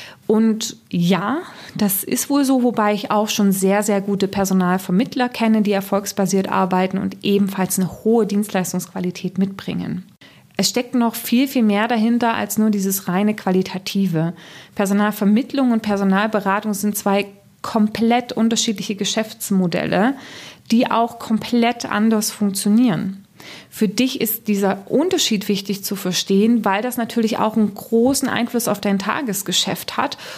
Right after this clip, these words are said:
und einen großen Einfluss darauf, eben effizient zu sein oder eben nicht effizient.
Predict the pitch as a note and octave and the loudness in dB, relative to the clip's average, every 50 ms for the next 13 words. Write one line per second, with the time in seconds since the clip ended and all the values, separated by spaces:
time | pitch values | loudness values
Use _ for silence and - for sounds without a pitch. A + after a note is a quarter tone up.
0 | - - - C4+ D4+ D4 C#4+ - - A3+ A3+ B3+ - - D4+ - - A3 B3+ C4 | -10 -2 0 2 4 4 2 2 2 2 2 2 2 -2 -2 -2 0 0 0 -2
1 | - - C4 B3+ - - B3+ B3+ A#3+ B3 B3+ C4 C4 C4 - - A#3+ B3 A#3+ - | -2 -4 -4 -4 -2 0 0 0 2 2 2 2 2 0 -2 -2 0 2 2 2
2 | B3 - C4 B3 - - - C4 C#4+ E4 E4 - - A3 G3 - E3+ E3 E3+ - | 0 -2 -2 -4 -2 -2 0 0 0 -2 -4 -4 -4 -2 0 0 2 2 0 0
3 | - G3+ G#3+ A3+ A3+ - B3 B3 B3 B3 A#3+ A3+ - - - F#3 F3+ - - F3+ | 0 0 0 2 2 2 2 4 4 4 4 2 0 -4 -6 -8 -6 -6 -8 -8
4 | - - - C#3 C#3+ E3+ F3+ - | -6 -6 -6 -6 -6 -6 -6 -8